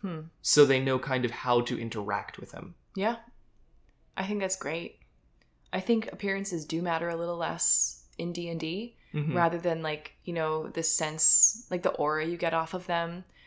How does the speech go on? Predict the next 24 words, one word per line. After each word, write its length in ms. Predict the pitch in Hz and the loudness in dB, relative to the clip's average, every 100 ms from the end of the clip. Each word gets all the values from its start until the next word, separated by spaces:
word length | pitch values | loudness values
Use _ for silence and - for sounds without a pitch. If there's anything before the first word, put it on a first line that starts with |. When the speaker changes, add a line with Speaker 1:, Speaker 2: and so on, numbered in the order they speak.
| _ _ | _ _
Speaker 1:
and 260 | 156 147 147 | -4 -4 -6
the 160 | - 165 | -4 -2
ways 380 | 151 151 156 | 0 -2 -2
you 40 | 170 | -4
can 140 | 165 | -6
interact 460 | 160 160 151 143 160 | -6 -4 -6 -6 -10
with 80 | 156 | -6
them 460 | 147 147 147 151 | -6 -6 -8 -10
and 360 | - 143 139 139 - - - _ | -8 -10 -8 -8 -10 -10 -20 _
that 220 | - 165 - | -4 -2 0
other 180 | 165 | 0
print 280 | 165 160 151 | -2 -4 -8
information 560 | - - 165 80 - 160 | -8 -8 -6 -6 -6 -8
that 100 | - | -8
you 80 | 76 | -8
were 80 | 78 | -8
talking 340 | - - 156 | -10 -12 -10
about. 400 | 78 135 76 - _ _ - - | -8 -8 -8 -10 _ _ -20 -12
Speaker 2:
And 80 | 208 | -8
I 60 | 214 | -6
think 180 | 262 | -2
if 120 | 240 185 | 0 6
you're 180 | 156 | 6
writing 680 | 127 131 131 127 127 120 160 | 6 6 6 2 -2 -6 -8